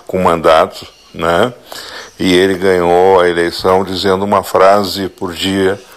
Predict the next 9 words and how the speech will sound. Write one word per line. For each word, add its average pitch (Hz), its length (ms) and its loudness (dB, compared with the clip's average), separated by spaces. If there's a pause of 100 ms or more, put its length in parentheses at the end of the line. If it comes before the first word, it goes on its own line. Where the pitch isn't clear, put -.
(200)
co-, 92 220 2
colocando 101 520 2
uma 85 200 0
frase 85 560 0
interessante, 85 1080 -4 (680)
eh, 73 580 0
digamos 87 240 -2
assim, 90 100 2
certeira, 90 840 0